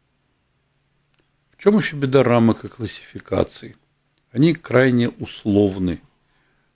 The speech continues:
и они, как мне кажется, ни одна классификация не может исчерпать, исчерпающе описать всего человека. А, ну, опять вот мой любимый пример.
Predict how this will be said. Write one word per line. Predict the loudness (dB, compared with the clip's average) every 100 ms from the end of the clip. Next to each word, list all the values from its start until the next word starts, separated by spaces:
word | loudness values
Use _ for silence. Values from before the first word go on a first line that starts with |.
| -2
и | 2
они, | 4 4 4 0 -8 _ _ _ _ _ _ _ _ _ -18
как | -6
мне | -2
кажется, | -2 2
ни | 2
одна | 4 2 0
классификация | -2 -6 -6 -14 -10 0 2 2 -6 -8 -8 -10 _ _ _ _ _ _
не | 0
может | 2 4 2 -2
исчерпать, | -12 -12 -4 -4 -2 0 0 -2 -16
исчерпающе | -16 -6 -4 -2 2 2 0 -6
описать | -6 -4 -2 -4
всего | -6 -2 0 0
человека. | -2 0 0 0 -6 _ _ _ _ _ _ _ _ _ _ _ _ _ _ _ _
А, | -14 -14 -16 _ _ _ _ _ _ _ _ _ _
ну, | -4 0
опять | 0 2 0
вот | 0
мой | 0 2
любимый | 0 0 0
пример. | -2 -2 2 2